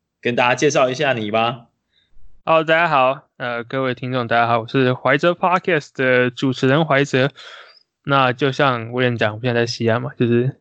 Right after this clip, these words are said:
Speaker 2: 之前大家讲说美国武汉，就西雅图这个地方，然后现在就是宅在家里，然后跟 William 录 Podcast。
Speaker 1: 哦，生活非常充实的精彩。
Speaker 2: 没错。
Speaker 1: <laughs> 那，那你的节目主要是做什么？你可能要大概说明一下，分享一下。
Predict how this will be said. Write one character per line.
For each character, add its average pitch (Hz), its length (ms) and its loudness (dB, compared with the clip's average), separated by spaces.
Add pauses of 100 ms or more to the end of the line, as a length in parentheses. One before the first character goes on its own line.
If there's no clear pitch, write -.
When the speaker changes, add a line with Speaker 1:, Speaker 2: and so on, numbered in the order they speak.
Speaker 2:
之 190 120 -2
前 175 140 0
大 165 140 2
家 170 80 2
讲 135 180 0
说 139 200 -2
美 123 180 -2
国 113 160 -2
武 113 80 -2
汉， 123 200 0 (380)
就 143 60 -8
西 139 160 -4
雅 127 140 0
图 117 120 -8
这 127 120 -4
个 120 80 -2
地 123 160 -2
方， 117 260 -6 (600)
然 131 120 0
后 135 400 2
现 151 140 0
在 147 60 -2
就 143 80 -4
是 143 80 -2
宅 131 120 2
在 135 120 2
家 131 180 2
里， 123 220 -2
然 120 100 -4
后 127 80 0
跟 131 160 0
William 139 380 0
录 143 160 -2
Podcast。 127 640 -4 (300)
Speaker 1:
哦， 110 320 0
生 131 240 -4
活 113 200 2
非 113 120 -2
常 117 320 0 (140)
充 139 240 -2
实 113 220 0
的 110 80 2
精 120 240 -2
彩。 104 320 -2 (480)
Speaker 2:
没 165 140 2
错。 202 200 -2 (120)
Speaker 1:
<laughs> - 120 -8
那， 196 180 2 (200)
那 202 120 2
你 156 140 -2
的 131 160 0
节 143 220 0
目 175 200 2
主 131 140 -2
要 123 160 2
是 156 160 -4
做 156 160 2
什 123 160 -6
么？ 107 120 -8
你 107 140 -10
可 120 120 -6
能 107 120 -4
要 117 220 2
大 120 380 -2
概 113 100 4
说 156 240 0
明 131 140 -2
一 113 100 -4
下， 117 180 -2
分 120 240 -2
享 110 200 0
一 101 80 -4
下。 107 260 -4